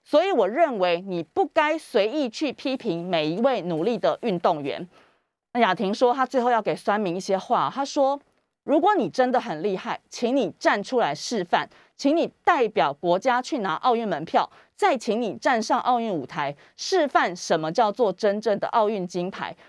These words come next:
如果没有办法办到，请你把嘴巴还有你的手管理好，不要用键盘还有舆论去伤害人。”我看到这个文章的时候，我真的是觉得，真的是，我相信说出了很多选手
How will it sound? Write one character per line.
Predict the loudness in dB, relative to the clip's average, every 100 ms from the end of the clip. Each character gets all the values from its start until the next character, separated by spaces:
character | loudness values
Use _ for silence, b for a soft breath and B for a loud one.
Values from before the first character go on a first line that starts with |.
| b 0
如 | 2
果 | 4 2 2 _
没 | 2
有 | 2
办 | 2 0 0 -2
法 | -6 -8 _
办 | 2 2
到， | 2 0 -2 -12
请 | -4 0
你 | 0
把 | 0 -2 -6 _
嘴 | 4 6
巴 | 6 4 2
还 | 2 4
有 | 2
你 | 0
的 | -2
手 | -2 2 2 2 -4 0
管 | 2 2
理 | 0
好， | 0 -2 b b _
不 | 0
要 | 2
用 | 0 -2
键 | 0 0
盘 | 0 -4 -2
还 | 0
有 | 0 0
舆 | -4 0
论 | 0 0 -2
去 | -6
伤 | -6 -2 -2 0
害 | -2 -2
人。” | -4 -10 -16 b b b b _ _ _ _ _
我 | 0 0 _ -4
看 | 0 2
到 | 2 2
这 | 2
个 | 4
文 | 2 0
章 | -2 0
的 |
时 | 0
候， | 0
我 | 0
真 | 0 0
的 | 0
是 | 0 0
觉 | 0 2
得， | 2 2
真 | 0 2
的 | 2
是， | 4
我 | 4
相 | 2 0
信 | -2
说 | -2 -2
出 | 0 0
了 | 0
很 | 0 0 0 0
多 | 0 0
选 | 0 0 0
手 | 0 0 0